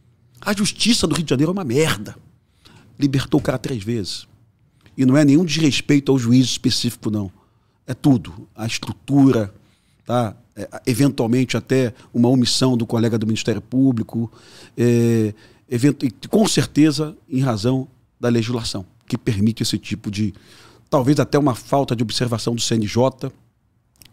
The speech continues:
que não pune esses juízes, que não conversa com esses juízes, que não orienta. Mique-, Miquéias e, e Glauber, é, a ação mais vergonhosa do Rio de Janeiro, na minha opinião, foi, não, não foi um juiz, tá? Foi uma câmara criminal.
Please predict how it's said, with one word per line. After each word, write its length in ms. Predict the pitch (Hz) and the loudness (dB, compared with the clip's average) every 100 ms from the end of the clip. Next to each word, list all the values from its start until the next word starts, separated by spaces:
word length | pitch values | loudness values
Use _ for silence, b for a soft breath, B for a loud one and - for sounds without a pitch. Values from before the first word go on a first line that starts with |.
| _ - | _ -4
que 80 | |
não 120 | 123 113 | -2 -2
pune 360 | - 123 117 | 0 2 2
esses 180 | - 104 | 0 -4
juízes, 720 | 101 104 120 117 113 - - - _ _ _ _ | -4 -2 -2 -2 -6 -8 -10 -18 _ _ _ _
que 80 | 113 | -2
não 100 | 135 | 0
conversa 460 | - 101 120 113 | 0 0 0 0
com 80 | 110 | -6
esses 120 | 110 | -8
juízes, 180 | - 117 | -4 -6
que 100 | - | 0
não 80 | 131 | 0
orienta. 580 | 120 110 120 127 - 123 B B B B B B B 113 | 0 0 0 0 -4 -12 B B B B B B B -8
Mique-, 320 | 113 - - 113 | -8 -10 -4 -2
Miquéias 600 | 101 - 160 180 151 139 | -2 2 4 4 4 0
e, 20 | |
e 140 | 139 117 | -2 2
Glauber, 480 | 123 117 98 104 - _ _ _ _ _ _ - | 2 2 0 -4 -8 _ _ _ _ _ _ -8
é, 120 | 110 | -6
a 140 | 87 | -4
ação 340 | 113 - 143 127 | -2 0 0 2
mais 320 | 123 143 190 139 | 4 4 4 2
vergonhosa 520 | 170 165 131 143 143 | 2 4 4 4 2
do 80 | 120 | 0
Rio 140 | 127 | 0
de 100 | 120 | 0
Janeiro, 300 | 123 110 131 | 0 0 0
na 100 | 131 | 0
minha 160 | 117 139 | 0 0
opinião, 560 | 139 160 123 110 123 - _ _ _ b b b b b b | -2 0 2 2 0 -6 _ _ _ b b b b b b
foi, 260 | - 131 - | 0 0 2
não, 180 | 120 117 | 0 2
não 160 | 120 | 0
foi 180 | 101 139 | 2 2
um 120 | 175 | 4
juiz, 360 | 196 214 147 120 | 4 6 4 4
tá? 200 | - 127 | -4 -6
Foi 140 | - 123 | -2 -2
uma 140 | 143 | -2
câmara 480 | - - 131 160 180 | -6 -2 2 2 2
criminal. 680 | - 202 214 131 107 98 | -2 -4 0 2 2 0